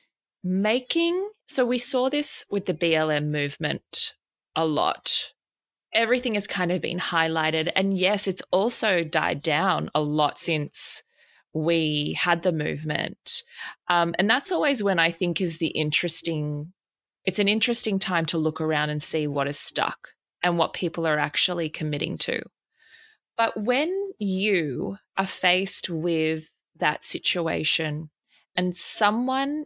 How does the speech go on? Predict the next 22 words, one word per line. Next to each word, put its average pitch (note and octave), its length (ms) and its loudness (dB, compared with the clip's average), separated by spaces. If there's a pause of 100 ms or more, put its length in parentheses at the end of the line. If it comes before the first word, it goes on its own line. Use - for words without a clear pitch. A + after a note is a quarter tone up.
(140)
is F3+ 220 0
making F3 720 0
you D#3+ 440 0
do E3 220 0
the D#3+ 120 0
work, - 480 -2 (300)
right? E3+ 260 0
So, G3+ 280 2
for G#3+ 200 -2
example, F3 540 -2
B F#3 200 2
L F3 160 2
M D#3+ 140 -2
happens, D#3 640 -4 (280)
someone's G3+ 420 4
called D#3 340 2
out B2+ 560 0
for F3 80 0
being D#3+ 180 0
a C#3 80 -6
racist, - 640 -6 (120)
right? D#3+ 240 2